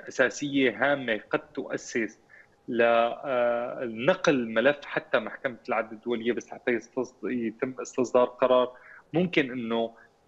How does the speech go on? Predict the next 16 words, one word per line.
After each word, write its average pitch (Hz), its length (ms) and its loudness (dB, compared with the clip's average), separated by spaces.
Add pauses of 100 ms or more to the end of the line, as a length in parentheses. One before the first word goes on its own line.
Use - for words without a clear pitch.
(120)
محكمة 127 400 -2
الجنايات 120 400 0
الدولية 120 720 2
أو 113 100 4
المدعي 123 340 2
العام 117 340 2
لمحكمة 110 320 -8
الجنايات 117 420 0
الدولية 117 560 4
يستند 156 520 0
على 113 360 4 (420)
القلا-، 123 600 4
القرار 123 540 0
الصادر 117 460 0
عن 113 200 -2
ال-، 110 200 -6